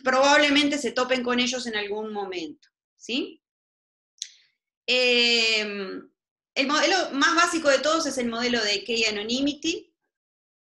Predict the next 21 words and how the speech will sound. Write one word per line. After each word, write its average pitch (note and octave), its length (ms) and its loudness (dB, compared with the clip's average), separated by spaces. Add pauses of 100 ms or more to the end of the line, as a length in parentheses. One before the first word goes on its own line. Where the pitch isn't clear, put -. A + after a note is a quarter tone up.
(560)
¿ok? - 100 -14 (1000)
Y B3+ 80 -2
en C#4+ 80 2
el D4 60 2
modelo E4 280 2
de E4 140 2
Key D#4+ 120 0
Anonymity, E4 640 2
que A3+ 180 -2
fíjense B3+ 360 -2
que C4+ 80 0
es C4+ 80 -2
una A#3 140 -2
propuesta B3 360 -4
del A3+ 140 -4
noventa F3+ 340 -4
y G#3+ 120 -4
ocho, D4+ 420 2
es A#3 140 -10
una F3+ 160 -10
propuesta E3+ 680 -8